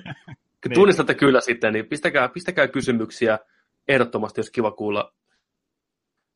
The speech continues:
Speaker 2: mitä teillä on mielessä, ja koitetaan sitten vastata niihin joka jaksossa sitten aina jonkin verran.
Speaker 1: Kyllä.
Speaker 2: Mm. Mutta tosiaan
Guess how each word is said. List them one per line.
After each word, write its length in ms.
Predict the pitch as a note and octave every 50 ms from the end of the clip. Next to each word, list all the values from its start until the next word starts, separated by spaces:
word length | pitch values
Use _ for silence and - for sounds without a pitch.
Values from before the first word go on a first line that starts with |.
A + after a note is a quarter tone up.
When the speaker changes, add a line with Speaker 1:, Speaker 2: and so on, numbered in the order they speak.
| _ _ _ _
Speaker 2:
mitä 140 | - G2+ G#2
teillä 220 | G#2+ G#2 G#2 G2+
on 80 | G2 G2+
mielessä, 440 | G#2 G#2 G#2 G2+ G#2 - - - - -
ja 160 | G2 - - _
koitetaan 340 | - A2 A2+ - - G#2 G2+
sitten 200 | - A#2 G2 G2
vastata 360 | G#2 G#2 - - - G2+ G2
niihin 300 | G#2 A2 G2 F#2+ F2+ F2+ _ _ _ _ _ _ _ _ _ _ _ _ _ _ _ _ _ _ _ _
joka 180 | - G#2 - G#2
jaksossa 440 | G2 F2+ - - - - - - G#2
sitten 200 | - - - -
aina 240 | - - - - _ -
jonkin 320 | - G#2+ G2 - - - -
verran. 320 | - - - - - - _ _ _ _ _ _ _ _ _ _ - -
Speaker 1:
Kyllä. 260 | - D3 A2+ G#2+ G#2 - _ _ _ _ - - _ _ _ _ _ _ _ _ _ _ -
Speaker 2:
Mm. 100 | - - - F3 F3+ F#3 _ _ _ _ _ _ _ _ _ _ _ _ _ _ _ - - - _ _ -
Mutta 260 | G3 F#3+ F#3+ F#3 G3+
tosiaan 420 | - E3+ - D#3 C#3+ C3 B2+ A#2+